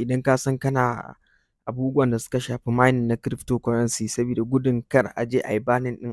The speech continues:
account ɗinka. Wanda akwai bidiyo da na yi ma a kan abubuwan da suke, dalilan da suke jawo wa Telegram su yi banning na account ɗin mutane.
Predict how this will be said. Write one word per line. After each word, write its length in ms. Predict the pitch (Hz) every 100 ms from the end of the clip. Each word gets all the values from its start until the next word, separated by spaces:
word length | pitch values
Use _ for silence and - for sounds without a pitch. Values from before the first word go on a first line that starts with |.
| -
account 380 | 120 - 120 113
ɗinka. 340 | 120 113 120 120 _ - - _
Wanda 220 | 139 156 160
akwai 320 | - 156 165
bidiyo 320 | 151 160 175
da 80 | 131
na 120 | 123
yi 60 | 135
ma 200 | 139 127
a 40 | 123
kan 200 | 135 127
abubuwan 460 | 123 127 131 123
da 80 | 113
suke, 420 | - - 120 110
dalilan 380 | 107 120 123 135
da 80 | 135
suke 240 | - -
jawo 240 | 120 123 110
wa 80 | 113
Telegram 520 | 120 123 123 117 113
su 120 | -
yi 40 | 117
banning 320 | 123 123 120
na 80 | 120
account 400 | - 117 120 -
ɗin 80 | 117
mutane. 440 | 117 113 113 113